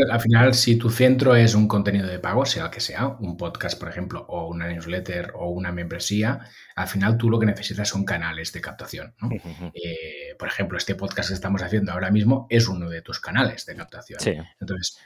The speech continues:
Speaker 1: tú haces contenidos que aportan valor a tus potenciales clientes y luego, si a ellos les interesen, pues pueden dar un paso más, ¿no? Y pagar por los contenidos que son, que son premium.
Speaker 2: Ujú. Em, Paul,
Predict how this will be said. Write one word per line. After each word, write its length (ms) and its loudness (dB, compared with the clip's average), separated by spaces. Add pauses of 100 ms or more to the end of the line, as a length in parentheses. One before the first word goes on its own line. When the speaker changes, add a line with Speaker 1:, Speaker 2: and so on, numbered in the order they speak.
(120)
Speaker 1:
tú 140 2
haces 240 0
contenidos 500 4
que 80 -6
aportan 420 0
valor 280 2
a 80 -4
tus 160 -8
potenciales 560 -8
clientes 640 4 (280)
y 160 2
luego, 320 6
si 380 4
a 160 0
ellos 240 -4
les 140 -8
interesen, 460 -4
pues 160 -14
pueden 460 -10
dar 160 -6
un 120 -6
paso 260 0
más, 320 0
¿no? 200 -2 (320)
Y 240 4
pagar 320 -4
por 140 -8
los 120 -6
contenidos 420 -10
que 120 -12
son, 520 -12
que 120 -14
son 200 -12
premium. 300 -14
Speaker 2:
Ujú. 180 -12 (880)
Em, 520 2
Paul, 320 6